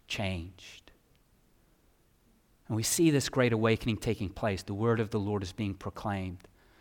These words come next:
God's displaying his power. But what happens sometimes with signs and wonders, extraordinary miracles?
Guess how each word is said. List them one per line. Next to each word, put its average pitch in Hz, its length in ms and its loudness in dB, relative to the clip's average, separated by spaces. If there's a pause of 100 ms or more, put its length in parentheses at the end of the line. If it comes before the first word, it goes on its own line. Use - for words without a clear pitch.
(320)
God's 117 480 4
displaying 110 680 0
his 90 300 -6
power. 95 520 -2 (1200)
But 135 100 2
what 202 180 4
happens 165 400 4
sometimes 135 560 2
with 117 120 2
signs 110 480 2
and 101 120 0
wonders, 101 440 0
extraordinary 101 680 -2
miracles? 92 760 -4